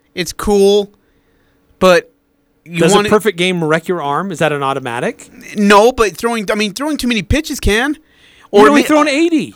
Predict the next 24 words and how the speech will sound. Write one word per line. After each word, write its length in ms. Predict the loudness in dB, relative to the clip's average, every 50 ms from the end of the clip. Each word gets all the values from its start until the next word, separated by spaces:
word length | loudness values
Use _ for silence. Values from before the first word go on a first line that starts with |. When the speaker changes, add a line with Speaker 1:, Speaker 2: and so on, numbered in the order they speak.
| -2
Speaker 1:
I 100 | 0 0
know, 140 | 2 2 2
Speaker 2:
It's 20 | 2
not 80 | 2
like 80 | 2 2
Speaker 1:
but 60 | 0
Speaker 2:
he 60 | 0 -2
threw 180 | -2 -4 -6
too 180 | -4 -6 -6 -6
many 220 | -6 -6 -8 -8
pitches. 580 | -6 -6 -6 -6 -4 -6 -6 -6 -6 -8 -6 -2
Speaker 1:
No, 220 | 0 0 0 2 2
but 160 | 2 2 2
I'm 120 | 2 0
just 180 | -2 -4 -4 -2
saying, 220 | -2 -2 -2 0
like, 240 | 0 0 -2 -2 -6
you 60 | -4
gotta 200 | -2 -2 0 0
be 80 | -2 -4
careful 320 | -4 -2 -4 -2 -2 -2
about 220 | 0 0 0 0 -2
the 120 | -4 -4
arm. 260 | -2 -2 -2 -4 -4